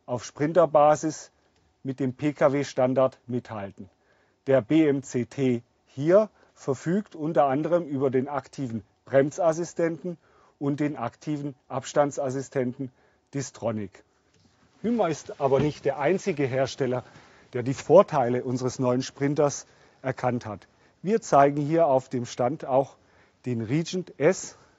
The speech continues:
von La Strada auf Kastenwagenbasis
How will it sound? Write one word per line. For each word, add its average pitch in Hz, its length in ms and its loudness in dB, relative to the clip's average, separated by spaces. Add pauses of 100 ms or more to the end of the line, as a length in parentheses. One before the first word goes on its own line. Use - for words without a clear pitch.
von 131 260 -4
La 120 120 -2
Strada 147 720 0 (380)
auf 127 240 -6
Kastenwagenbasis 117 1500 -4